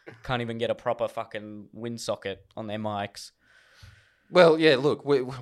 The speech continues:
Speaker 2: we're ceding to your demand, so you've got nothing to complain about. Buy a mug. And the flannel as well. I do
Speaker 1: Yeah.
Speaker 2: really like the
Speaker 1: Flannel's
Speaker 2: design. Thank you
Speaker 1: really
Speaker 2: very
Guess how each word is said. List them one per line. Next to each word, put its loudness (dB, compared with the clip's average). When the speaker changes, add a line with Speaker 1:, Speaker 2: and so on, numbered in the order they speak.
Speaker 2:
we're 4
ceding 2
to -2
your 6
demand, 2
so -2
you've -2
got 2
nothing 0
to -6
complain -2
about. 0
Buy 4
a 4
mug. 0
And 4
the 6
flannel 2
as -2
well. 2
I 2
do -2
Speaker 1:
Yeah. -2
Speaker 2:
really -2
like 4
the -8
Speaker 1:
Flannel's -6
Speaker 2:
design. 0
Thank 0
you -4
Speaker 1:
really 2
Speaker 2:
very 2